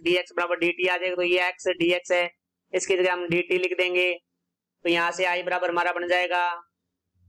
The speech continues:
tan टी डी टी। अब हमें tan t का समाकलन करना है।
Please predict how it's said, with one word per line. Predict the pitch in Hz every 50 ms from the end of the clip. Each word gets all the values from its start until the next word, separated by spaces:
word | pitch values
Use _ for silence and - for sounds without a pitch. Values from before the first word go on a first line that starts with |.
| - - - - - - - - _ _ _ _ _ _ _ _ _ _ _ _ -
tan | 185 175 180 180 185 185 185 185 185 180 175 170 170 - _ _ _ _ _ _ _ _ _ _ _ _ _ _ _ _ _ _ -
टी | 185 185 185 185 185 185 180 175 175 - _ _ _ _ _ _ _ _ _ _ _ _ _ _ _ _ _ _ _ _ _ _ _ _ _ _ _ _ _ _
डी | - 180 180 180
टी। | 175 - 165 131 113 113 - _ _ _ _ _ _ _ _ _
अब | - 185 185 190
हमें | 190 180 175 185 185 180 180 180 175 - - _ -
tan | 180 180 185 185 180
t | - 185 180
का | 180 185
समाकलन | 180 180 175 175 175 180 180 185 185 180
करना | 180 180 170 175 185
है। | 185 180 180 175